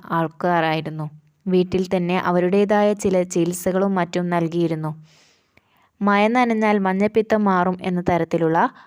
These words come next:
അബദ്ധധാരണകളും മറ്റും ഇവർക്കുണ്ടായിരുന്നു. അതനുസരിച്ച് കുട്ടിയെ മഴ നനയ്ക്കുക,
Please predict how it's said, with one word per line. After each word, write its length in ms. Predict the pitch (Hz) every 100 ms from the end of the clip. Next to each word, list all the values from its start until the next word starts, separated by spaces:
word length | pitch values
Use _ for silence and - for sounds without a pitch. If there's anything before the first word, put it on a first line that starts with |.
| _
അബദ്ധധാരണകളും 1120 | 165 170 180 180 214 214 185 175 175 175 175 185
മറ്റും 320 | 170 180 180
ഇവർക്കുണ്ടായിരുന്നു. 840 | 185 180 175 175 165 156 156 151 151 -
അതനുസരിച്ച് 800 | 170 170 165 156 160 156 - 190 269 - - _
കുട്ടിയെ 400 | 190 180 190 185 180
മഴ 180 | 180 170
നനയ്ക്കുക, 540 | 170 196 190 180 175